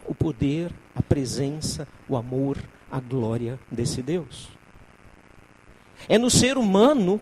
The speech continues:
criado à sua imagem, que Deus é glorificado e pode ser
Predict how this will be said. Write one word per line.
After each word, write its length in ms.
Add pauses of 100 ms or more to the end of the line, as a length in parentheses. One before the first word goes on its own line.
criado 540
à 60
sua 380
imagem, 720 (1000)
que 120
Deus 340
é 60
glorificado 920 (840)
e 100
pode 440
ser 420